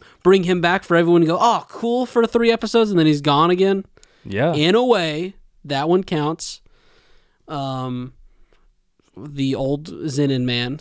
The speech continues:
Speaker 1: still could, is still on the table.
Speaker 2: All right, I'll, I'll say this. If he's still alive, I will be a little upset.
Speaker 1: Um, but, I mean, that's still, le-, okay, the two of 'em are, uh,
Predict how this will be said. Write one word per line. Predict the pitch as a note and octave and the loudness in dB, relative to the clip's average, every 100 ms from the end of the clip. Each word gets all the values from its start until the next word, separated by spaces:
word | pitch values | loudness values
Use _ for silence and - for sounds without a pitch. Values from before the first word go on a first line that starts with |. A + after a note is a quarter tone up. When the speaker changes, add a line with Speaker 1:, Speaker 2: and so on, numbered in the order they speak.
| - - | -16 -12
Speaker 1:
still | - C#3 B2+ | -8 -6 -6
could, | C#3+ B2 | -8 -10
is | - C3+ A#2 | -8 -10 -6
still | - C3+ | -4 -2
on | B2+ | -4
the | B2 | -4
table. | C3+ B2 B2 | -4 -4 -6
Speaker 2:
All | D#3 | -4
right, | A2 A2+ | -2 0
I'll, | A#2+ B2+ | 0 0
I'll | C#3 C3+ | 0 0
say | - C3 | 0 0
this. | A2+ F2+ - - | 0 -4 -8 -8
If | A#2 A2 | -6 -4
he's | A#2+ A#2+ | -2 -2
still | - C3+ B2+ | 0 2 4
alive, | B2 B2 B2 G2+ | 4 4 2 -2
I | G#2 G#2 | -4 -2
will | G#2 | -2
be | G2+ G#2 G2+ G2+ | -2 -4 -2 -4
a | F#2+ | -4
little | F#2+ F2+ F2 | -6 -8 -8
upset. | - - E2 - _ - - _ _ _ | -12 -14 -16 -18 _ -20 -20 _ _ _
Speaker 1:
Um, | C3 C3 B2 A#2+ A2+ F3 _ _ _ _ _ _ - | -6 -6 -4 -6 -8 -14 _ _ _ _ _ _ -8
but, | C#3 C#3+ - - - | -2 -2 -4 -12 -6
I | B2+ | -2
mean, | C#3 | 0
that's | C3 - | 0 -4
still, | - E3+ D3 B2 - _ - _ - | -2 -2 0 -4 -8 _ -20 _ -14
le-, | C#3 - C#3 | -12 -8 -4
okay, | C#3 B2 B2+ B2 | -2 -2 -4 -6
the | A#2+ | -8
two | - - D#3 | -6 2 4
of | C#3 A#2+ | 4 -2
'em | A#2 A#2 - | -6 -8 -8
are, | A#2+ A2+ A2 - _ _ _ _ _ _ - | -6 -4 -6 -10 _ _ _ _ _ _ -12
uh, | A#2 G#2 D2 | -10 -10 -12